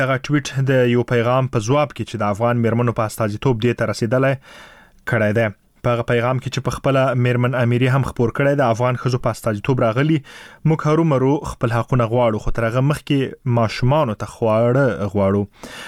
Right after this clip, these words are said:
افغان الاصل امریکایي رینا امیري وړمه ورځ د افغان ښځو، نجونو او بشري حقونو لپاره د امریکا ځانګړې استازې وټاکل شوه. هغې د دې دندې له ترلاسه کولو وروسته په خپل لومړي پیغام کې هم ویلي وو چې د افغانستان د ښځو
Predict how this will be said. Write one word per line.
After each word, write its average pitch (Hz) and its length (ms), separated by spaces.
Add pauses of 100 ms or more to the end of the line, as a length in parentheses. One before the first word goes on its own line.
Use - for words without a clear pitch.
(240)
افغان 147 300
الاصل 170 340
امریکایي 143 640
رینا 123 260 (140)
امیري 120 320
وړمه 131 400
ورځ 110 260
د - 20 (120)
افغان 131 340
ښځو، 139 320 (240)
نجونو 131 400
او 117 160
بشري 123 380
حقونو 117 340
لپاره 113 300
د 104 100
امریکا 110 260
ځانګړې 107 520
استازې 104 420
وټاکل 104 420
شوه. 107 160 (680)
هغې 143 580
د - 20 (120)
دې 139 260
دندې 135 320
له 113 100
ترلاسه 110 380
کولو 131 240
وروسته 131 320
په - 80
خپل 131 160 (100)
لومړي 120 260 (120)
پیغام 117 400
کې 127 100
هم 120 80 (140)
ویلي 147 240
وو 139 140
چې 120 180
د 107 80
افغانستان 120 500
د 113 160
ښځو 143 320